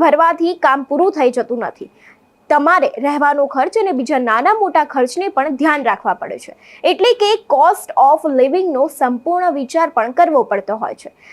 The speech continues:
તમે જાણતા જ હશો કે દર વર્ષે ક્યુ એસ વર્લ્ડ યુનિવર્સિટી રેન્કિંગમાં દુનિયાની ટોચની યુનિવર્સિટીનું રેન્કિંગ આપવામાં આવે છે. ટ્યુશન કોસ્ટ માત્ર એક એકેડેમિક વર્ષ માટે ગણવામાં આવી છે.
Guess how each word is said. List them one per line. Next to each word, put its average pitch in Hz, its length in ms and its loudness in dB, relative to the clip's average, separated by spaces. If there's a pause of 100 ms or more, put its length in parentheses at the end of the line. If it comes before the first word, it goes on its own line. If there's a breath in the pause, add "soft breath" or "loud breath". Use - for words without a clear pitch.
(120)
તમે 339 300 2
જાણતા 359 400 2
જ 349 100 4
હશો 359 300 -2
કે 320 160 0
દર 254 220 0
વર્ષે 294 380 0 (380 soft breath)
ક્યુ 403 180 4 (140)
એસ 392 180 0 (140)
વર્લ્ડ 330 240 4
યુનિવર્સિટી 302 680 -2 (100)
રેન્કિંગમાં 269 680 0
દુનિયાની 311 560 0
ટોચની 403 540 2
યુનિવર્સિટીનું 269 1000 0
રેન્કિંગ 277 440 2
આપવામાં 180 420 -2
આવે 160 100 -8
છે. - 220 -14 (460 soft breath)
ટ્યુશન 392 420 4
કોસ્ટ 403 400 2
માત્ર 330 280 2 (300)
એક - 140 -6 (140)
એકેડેમિક 262 520 0 (120)
વર્ષ 269 280 -2
માટે 285 300 0
ગણવામાં 277 580 0
આવી 202 220 -4
છે. - 100 -8